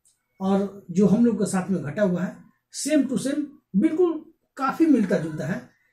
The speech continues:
इससे आपको ये फ़ायदा होगा कि वो सब क्या क्या गलतियाँ हैं जो मैंने की हैं या मेरे मित्र ने की है, जो दस से बारह हज़ार रुपये कमा रहे हैं,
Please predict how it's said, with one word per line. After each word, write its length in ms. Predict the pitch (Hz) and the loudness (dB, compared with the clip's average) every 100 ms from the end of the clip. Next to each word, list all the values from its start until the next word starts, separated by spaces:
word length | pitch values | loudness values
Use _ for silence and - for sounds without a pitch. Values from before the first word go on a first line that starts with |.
| _ | _
इससे 260 | 262 185 262 | -6 -4 -4
आपको 480 | 208 214 - 262 240 | -2 -2 0 0 0
ये 160 | 220 254 | 2 0
फ़ायदा 340 | - 202 208 | 2 0 2
होगा 240 | 196 233 247 | 2 2 -2
कि 160 | - 247 - _ - - - - | -4 -12 -14 _ -20 -20 -12 -2
वो 140 | 233 262 | 0 2
सब 240 | 262 - | 0 -2
क्या 160 | 262 254 | -4 -4
क्या 160 | 254 208 | -2 0
गलतियाँ 520 | 180 180 240 277 240 | 2 2 0 -2 0
हैं 120 | 214 | 4
जो 160 | 196 190 | 4 6
मैंने 340 | 202 233 254 | 4 4 2
की 160 | 240 233 | -2 0
हैं 140 | 214 | 0
या 140 | 214 196 | 2 4
मेरे 180 | 202 196 | 4 2
मित्र 280 | 214 233 208 | 0 -2 -4
ने 140 | 214 | -4
की 200 | 185 196 | 0 2
है, 160 | 185 202 - _ _ _ | 2 0 -6 _ _ _
जो 120 | 170 170 | -4 0
दस 240 | 208 - | 2 2
से 60 | 202 | 0
बारह 240 | 190 196 | 0 0
हज़ार 160 | 165 180 | 0 -2
रुपये 140 | 185 170 | -4 -2
कमा 200 | 180 175 | 0 0
रहे 140 | 165 | 0
हैं, 220 | 202 - | -4 -6